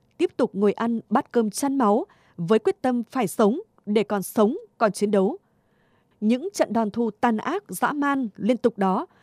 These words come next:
làm đồng chí Lê Hồng Phong dần dần kiệt sức. Đồng chí đã vĩnh biệt anh em, đồng chí của mình vào trưa ngày sáu tháng chín năm một nghìn chín trăm bốn mươi hai. Trước lúc đi xa, đồng chí Lê Hồng Phong còn căn dặn,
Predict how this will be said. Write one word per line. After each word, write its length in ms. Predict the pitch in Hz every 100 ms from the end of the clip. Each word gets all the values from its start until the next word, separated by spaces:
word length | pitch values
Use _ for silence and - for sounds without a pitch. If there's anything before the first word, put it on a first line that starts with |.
| _
làm 220 | 226 254 233
đồng 140 | 226
chí 280 | - 226 311
Lê 140 | 339
Hồng 180 | 294 202
Phong 380 | - 277 285 226
dần 240 | 151 226 196
dần 200 | 220 180
kiệt 200 | 196 -
sức. 220 | 330 - _ _ _ _ _ -
Đồng 300 | 185 226 196
chí 360 | - 208 311 - -
đã 180 | 214 233
vĩnh 160 | - 294
biệt 200 | 226 -
anh 140 | 240
em, 300 | 226 233 226 - _ -
đồng 220 | 214 233
chí 160 | - 269
của 160 | 247
mình 280 | 190 202 175 - _ -
vào 360 | 180 247 226
trưa 200 | 202 339
ngày 180 | 294 214
sáu 240 | - 196
tháng 200 | 220 247
chín 360 | 240 240 214 381 - 240
năm 180 | 302
một 100 | 240
nghìn 240 | 185 190 175
chín 180 | 214 254
trăm 220 | 285 247
bốn 140 | 208
mươi 80 | 240
hai. 260 | 247 233 208 _ _ _ _ _ _ -
Trước 260 | - -
lúc 180 | 302 -
đi 120 | 247
xa, 340 | - 226 220 208 _ _ -
đồng 260 | 220 247
chí 260 | 208 233 262
Lê 120 | 330
Hồng 180 | 269 185
Phong 280 | - 262 254
còn 260 | 240 208
căn 200 | 175 294
dặn, 260 | 269 247 190